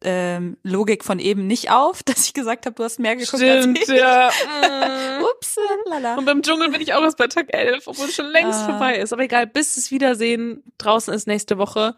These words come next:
Speaker 1: Genau.
Speaker 2: hab ich alles nachgeholt.
Speaker 1: Ich hatte das nämlich auch letzte Woche falsch erzählt. Ich dachte ja, dass diese Woche schon
Speaker 2: Ja.
Speaker 1: das gro-, das ist ja aber erst nächsten Montag das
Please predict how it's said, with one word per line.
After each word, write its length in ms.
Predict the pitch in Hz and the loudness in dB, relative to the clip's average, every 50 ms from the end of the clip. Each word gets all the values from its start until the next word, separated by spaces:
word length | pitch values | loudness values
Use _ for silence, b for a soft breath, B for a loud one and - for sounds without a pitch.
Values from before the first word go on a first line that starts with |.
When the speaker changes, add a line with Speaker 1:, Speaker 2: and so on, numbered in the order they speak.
| _ - | _ -6
Speaker 1:
Genau. 500 | - 208 196 185 175 175 170 170 175 175 - | -4 -2 0 0 0 0 0 0 -2 -2 -2
Speaker 2:
hab 160 | - 202 202 202 | -2 0 0 0
ich 140 | 196 - | 0 -2
alles 100 | - 185 | -2 -2
nachgeholt. 440 | 190 180 175 - - 185 185 180 - - | -2 -2 -2 -2 -2 -2 -2 -2 0 0
Speaker 1:
Ich 160 | - - - | 0 2 4
hatte 160 | 277 277 285 | 4 4 4
das 140 | 214 202 - | 2 2 0
nämlich 220 | 214 196 190 196 190 | -2 -2 0 0 0
auch 60 | 196 | 2
letzte 300 | 202 208 - - - 180 | 2 0 0 -2 -2 -2
Woche 180 | 185 185 - 180 | -2 -2 -2 -2
falsch 300 | - - 185 190 - - | 0 0 2 2 2 0
erzählt. 320 | 180 - - 180 175 175 | -2 -2 -2 -4 -4 -4
Ich 100 | 185 - | -4 -2
dachte 260 | - 185 180 - 190 | 0 0 0 0 0
ja, 140 | 190 180 175 | 0 0 0
dass 160 | 175 170 - - | 0 -2 -2 -2
diese 260 | 220 233 240 214 160 | -2 0 0 2 0
Woche 160 | 170 165 - 175 | 0 -2 -2 -4
schon 200 | - - - 202 | -6 -2 0 2
Speaker 2:
Ja. 140 | 196 185 | 4 4
Speaker 1:
das 80 | 175 - | 4 2
gro-, 120 | 180 - - | 0 -2 -4
das 240 | - 180 175 - - | -6 -6 -6 -6 -6
ist 100 | 202 - | -4 -4
ja 60 | 196 | -2
aber 160 | 175 175 170 | -2 -2 -2
erst 220 | - 170 170 - - | -2 -4 -4 -4 -4
nächsten 520 | 180 180 190 202 202 - - - - 175 165 | 0 2 2 2 0 0 -4 -6 -6 -4 -2
Montag 540 | 175 196 214 208 - 180 165 156 - - | 0 0 0 0 0 0 -2 -2 -4 -6
das 340 | - 175 165 - - - - | -6 -4 -4 -2 -4 -6 -6